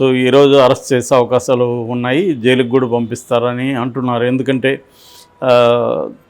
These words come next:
చెప్పుతో కొడతా, ఒక సీఎంని పట్టుకొని చెప్పుతో కొడతానడం చాలా తీవ్రంగా పరిగణిస్తున్నారు. ఆ, even, ఆ, పోలీసులు కూడా సీరియస్గా తీసుకున్నట్టు అర్థమవుతుంది.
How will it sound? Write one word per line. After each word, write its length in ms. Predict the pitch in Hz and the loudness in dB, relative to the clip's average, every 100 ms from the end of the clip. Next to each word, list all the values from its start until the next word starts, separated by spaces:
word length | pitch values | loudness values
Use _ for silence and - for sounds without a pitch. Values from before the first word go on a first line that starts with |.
| 147 | -2
చెప్పుతో 360 | 127 147 160 | 0 4 4
కొడతా, 280 | 156 143 143 | 6 2 2
ఒక 220 | 139 123 | 2 2
సీఎంని 920 | 127 156 156 165 160 156 147 143 139 - | 0 2 4 6 4 4 2 0 -2 -4
పట్టుకొని 440 | 123 - 131 131 123 | -8 -4 -2 -2 -4
చెప్పుతో 380 | - 123 139 | -4 -2 0
కొడతానడం 1000 | 131 123 107 123 123 120 135 175 120 113 - | 0 -2 -2 -2 -2 -2 -2 -2 -6 -8 -4
చాలా 180 | 117 113 | -2 0
తీవ్రంగా 500 | 107 135 143 143 135 | 0 2 2 2 0
పరిగణిస్తున్నారు. 920 | 120 127 123 120 - 117 110 107 139 - _ _ _ _ _ _ _ - | 0 -2 -2 -6 -8 -10 -8 -8 -8 -12 _ _ _ _ _ _ _ -10
ఆ, 280 | 131 123 123 127 | -2 2 2 2
even, 300 | 139 139 131 - | 2 2 0 -6
ఆ, 80 | 139 | -10
పోలీసులు 540 | 110 139 143 - 147 | -2 2 2 2 0
కూడా 180 | 135 160 | 0 2
సీరియస్గా 500 | 160 143 135 - 139 | 2 2 2 0 -4
తీసుకున్నట్టు 640 | 127 131 - 127 120 117 135 | -2 -4 -6 -8 -6 0 0
అర్థమవుతుంది. 640 | 104 113 107 92 104 92 | -2 -6 -10 -10 -14 -16